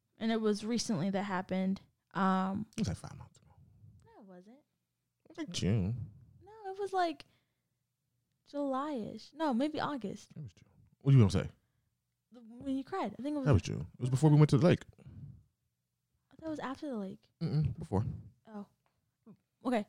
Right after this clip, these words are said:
Speaker 1: yeah, June. Um, and, uh, that's the only time I've ever seen him, like, actually cry. And, um, it hurt, but I also, it's weird. Like, I
Speaker 2: It's
Speaker 1: also
Speaker 2: like, "It hurt me, but do it more."
Speaker 1: Yeah, I did. Like, I, I, I,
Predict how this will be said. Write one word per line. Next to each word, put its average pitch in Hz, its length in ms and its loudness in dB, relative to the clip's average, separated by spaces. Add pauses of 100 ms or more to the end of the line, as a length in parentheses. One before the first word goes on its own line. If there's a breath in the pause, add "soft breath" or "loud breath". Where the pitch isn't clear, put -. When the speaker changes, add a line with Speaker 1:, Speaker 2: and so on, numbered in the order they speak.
(140)
Speaker 1:
yeah, 233 180 0 (180)
June. 226 240 2 (440 loud breath)
Um, 165 460 2 (880)
and, 208 380 2
uh, 170 220 -2 (360)
that's 269 160 8
the 277 60 2
only 240 100 2
time 240 80 0
I've 214 140 2
ever 208 180 0
seen 202 220 0
him, 196 120 0
like, 190 200 -4
actually - 300 -8
cry. 180 420 -8 (600)
And, 196 380 0
um, 185 400 -4 (540)
it 277 120 8
hurt, 349 360 2 (480)
but 240 160 4
I 247 80 4
also, 240 600 0 (640)
it's 226 180 2
weird. 190 240 0
Like, 196 120 -4
I 208 100 2
Speaker 2:
It's 214 80 2
Speaker 1:
also 233 180 6
Speaker 2:
like, - 260 -2
"It 233 120 6
hurt 302 320 6
me, 147 300 4 (200 soft breath)
but - 120 -10
do 143 120 12
it 131 100 8
more." 107 460 8 (140)
Speaker 1:
Yeah, 370 220 6
I 359 100 6
did. 370 340 6
Like, 277 120 6
I, 269 200 2
I, 320 240 6
I, 285 200 2